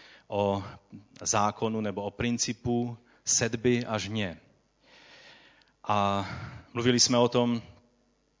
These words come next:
že to platí jak v obecném, eh, přírodním světě a životě, vlastně od doby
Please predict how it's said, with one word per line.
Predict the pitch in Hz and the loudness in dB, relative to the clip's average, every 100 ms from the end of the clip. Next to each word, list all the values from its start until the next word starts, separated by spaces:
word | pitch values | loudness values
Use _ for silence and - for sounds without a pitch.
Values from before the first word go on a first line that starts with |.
| - - - - - - - | -20 -20 -20 -20 -20 -18 -6
že | 95 113 113 110 | 2 4 4 4
to | 110 | 2
platí | 117 135 135 151 | 2 0 -2 -2
jak | 151 160 - | 0 0 -4
v | - - - | -10 -10 -8
obecném, | - 139 156 - 143 120 92 80 80 _ - | -2 4 6 4 2 0 -2 -8 -20 _ -16
eh, | 98 95 95 92 92 92 90 _ _ _ _ _ _ | -10 -6 -6 -6 -6 -10 -14 _ _ _ _ _ _
přírodním | - - 139 131 110 113 120 | -4 0 2 2 2 -2 0
světě | 123 - 120 - 131 135 | -2 0 -2 0 -2 -4
a | 104 | -6
životě, | 110 113 120 131 139 147 _ _ _ - - - - - | -4 -4 -2 -4 -4 -8 _ _ _ -20 -20 -20 -20 -10
vlastně | 107 - 117 | -4 -2 0
od | 110 | 0
doby | 110 117 120 120 117 | 2 4 6 4 2